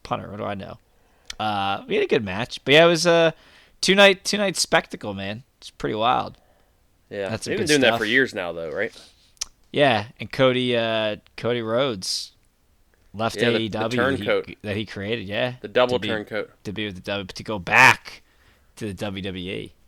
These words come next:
Speaker 1: So, wild stuff, man.
Speaker 2: Yeah,
Speaker 1: that's good times. Austin must stun. And our boy Jimmy,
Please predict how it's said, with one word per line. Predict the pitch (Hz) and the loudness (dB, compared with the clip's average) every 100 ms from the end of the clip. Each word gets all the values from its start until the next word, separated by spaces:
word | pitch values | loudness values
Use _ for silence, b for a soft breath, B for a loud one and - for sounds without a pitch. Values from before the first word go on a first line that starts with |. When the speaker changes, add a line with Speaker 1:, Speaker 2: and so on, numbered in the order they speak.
| - | -8
Speaker 1:
So, | - 101 95 92 - _ _ - B B B _ - | -6 -4 -4 -6 -12 _ _ -12 B B B _ -4
wild | 104 113 110 | 0 2 0
stuff, | - 101 117 107 | -4 -4 -4 -6
man. | 80 82 98 _ _ _ _ _ _ _ _ _ _ _ _ - | -10 -14 -16 _ _ _ _ _ _ _ _ _ _ _ _ -12
Speaker 2:
Yeah, | 101 120 _ _ | -10 -10 _ _
Speaker 1:
that's | - - | -12 -10
good | - | -10
times. | - - 101 87 - - - _ _ _ _ _ - | -6 -6 -6 -6 -10 -12 -16 _ _ _ _ _ -2
Austin | 117 110 - 123 | 0 0 0 -4
must | 117 107 107 | -2 -2 -2
stun. | - - 95 85 87 - _ _ _ _ _ _ _ _ b b b b b | -2 -4 -8 -8 -14 -20 _ _ _ _ _ _ _ _ b b b b b
And | 143 | 10
our | 147 | 10
boy | 139 165 | 12 12
Jimmy, | 147 147 208 214 165 | 12 10 10 10 8